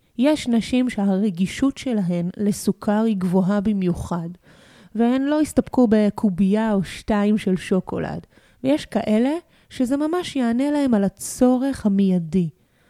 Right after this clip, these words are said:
הרעיון כאן הוא לדעת את עצמך. איפה את או אתה נמצאים על הסקאלה? ואם את יודעת שהרגישות שלך לסוכר היא גבוהה במיוחד, אם את יודעת שאף פעם זה לא יסתיים בקוביית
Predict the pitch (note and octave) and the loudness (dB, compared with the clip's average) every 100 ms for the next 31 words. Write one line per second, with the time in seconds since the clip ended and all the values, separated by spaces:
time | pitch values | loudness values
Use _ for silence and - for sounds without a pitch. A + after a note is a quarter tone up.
0 | _ _ - G3 F#3+ F#3+ A#3+ C#4+ - C#4 | _ _ -8 -4 -2 0 -2 -2 -4 -2
1 | C4+ - A3+ A3 - A3+ A3 D#3+ G#3 G3+ | -2 0 2 2 2 0 2 0 -2 -2
2 | - - D#3+ - D#3+ C#3 - _ - _ | -4 -8 -8 -6 -8 -8 -14 _ -20 _
3 | - C4+ - C#4 C#4 - G#3+ A3 - - | -2 -2 2 0 0 -2 -4 -4 -6 -16
4 | _ _ - G3 - - C4+ G3 - - | _ _ 2 2 2 -2 -2 -2 -8 -16
5 | - B3+ B3 C#4+ C4+ C#4+ C4 A3 - - | 2 2 2 0 0 2 2 0 -2 -10
6 | - G3+ F3 D#3 C#3 - - _ _ _ | -2 0 2 -2 -8 -18 -20 _ _ _
7 | A3 D4+ C#4+ G#3 E3+ D#3 G#3+ G3+ F#3+ - | 0 0 0 2 2 4 4 4 0 -2
8 | F#3+ E3+ E3+ E3+ - G3 G3 G3 G#3 - | 0 0 -2 -4 -6 -2 0 2 0 0
9 | - D4 - G3+ F3 D3 - F3+ - F#3+ | 2 2 0 -2 -2 -2 -4 -4 -2 -4
10 | - A3 G#3+ G3 F3 F3+ F3+ F3 G3 F#3+ | -2 -2 0 0 0 0 2 4 2 2
11 | G3 F3+ D#3 - G#3+ A3+ A3 - - - | 0 -2 -6 -6 -4 -2 -4 -8 -16 -6
12 | D#4 D4+ A#3 G#3+ A3 - F#3+ - - A#3+ | -4 -2 0 0 -4 -4 -6 -6 -2 0
13 | A#3+ G#3 G#3 A3+ - G#3 A#3 A3+ G#3+ G#3+ | 4 6 6 6 4 0 0 2 2 2
14 | E3 F#3+ G#3 | 2 0 0